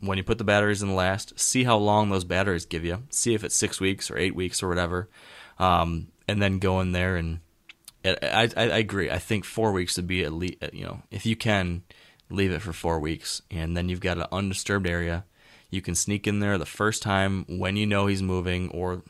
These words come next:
some type of conditions change that should get him moving,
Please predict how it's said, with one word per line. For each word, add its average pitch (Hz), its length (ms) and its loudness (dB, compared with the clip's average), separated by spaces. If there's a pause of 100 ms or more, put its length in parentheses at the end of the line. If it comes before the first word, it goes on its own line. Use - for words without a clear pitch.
some - 160 -6
type 92 120 -2
of 98 80 -4
conditions 92 460 -2
change 90 360 0
that 73 100 -6
should 95 200 -4
get 98 120 0
him 87 100 -2
moving, 87 360 -4